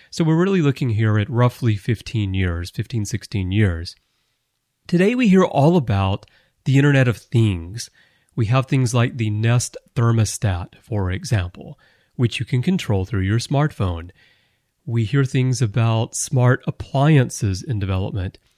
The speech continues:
We have smart light bulbs as well.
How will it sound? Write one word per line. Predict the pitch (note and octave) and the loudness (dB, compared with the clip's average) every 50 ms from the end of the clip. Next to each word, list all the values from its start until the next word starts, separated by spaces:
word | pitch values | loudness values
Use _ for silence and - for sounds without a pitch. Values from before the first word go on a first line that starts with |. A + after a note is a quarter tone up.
| - _ _ _ _ _ _ _ _ _ _ _ - | -20 _ _ _ _ _ _ _ _ _ _ _ -4
We | C3+ A#2 | -2 0
have | A2+ A2 A2+ | 0 0 -2
smart | - - B2 B2+ C#3 - D#3+ | -2 0 2 2 2 2 2
light | D#3 D3+ E3+ G3+ - C3 | 2 4 4 4 2 2
bulbs | A#2 G#2 F#2 F2 E2+ F#2 F#2+ - - _ _ _ _ _ _ - | 2 2 2 0 -2 -6 -10 -14 -16 _ _ _ _ _ _ -4
as | B2 A2+ A2 | -4 -2 -2
well. | G#2 A2 C3 B2+ G#2+ F#2 F2+ - | 0 2 2 2 2 2 0 -4